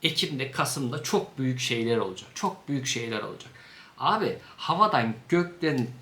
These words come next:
zembille inmiyor bunlar. Anladınız mı? Yani bunlar belgelerin sonucunda. Yani burada adam bana diyor ki üçüncü deadline Ağustos'ta da olacak.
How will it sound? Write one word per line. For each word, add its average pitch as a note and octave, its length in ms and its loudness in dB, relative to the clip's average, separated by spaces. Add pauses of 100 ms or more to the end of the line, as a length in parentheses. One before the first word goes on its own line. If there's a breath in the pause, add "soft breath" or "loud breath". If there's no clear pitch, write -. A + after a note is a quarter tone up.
(360)
zembille F3+ 720 4
inmiyor D#3 560 6
bunlar. F2 360 -8
Anladınız F3+ 460 -2
mı? G2+ 160 -4
Yani E3 240 2
bunlar G3+ 380 2 (100)
belgelerin F#3 540 4
sonucunda. F#3 580 0
Yani E3 260 4
burada G3 300 2
adam E3 320 2
bana F3 280 4
diyor A#3 140 -2
ki - 120 -8
üçüncü F#3 460 -2
deadline D3+ 480 2
Ağustos'ta F3 560 0
da C#3+ 40 0
olacak. C3 300 -4